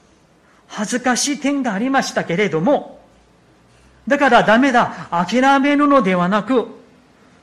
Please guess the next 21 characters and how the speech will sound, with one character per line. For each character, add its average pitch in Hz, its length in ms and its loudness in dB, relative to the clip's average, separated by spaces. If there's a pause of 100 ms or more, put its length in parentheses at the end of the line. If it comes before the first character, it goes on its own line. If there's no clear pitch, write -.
(120)
主 - 340 -2
に 285 220 0
信 269 320 -2
頼 277 180 0
し - 140 -8
て、 202 300 -6 (500)
主 - 220 -2
の 269 280 2 (260)
憐 175 300 2
れ 320 140 0
み 294 200 0
を 170 100 2
信 240 340 0
じ 160 140 -6
て、 160 360 -2
主 302 220 -6
に 254 200 -2
期 190 120 -10
待 262 260 -2
し - 100 -12
て、 190 340 -2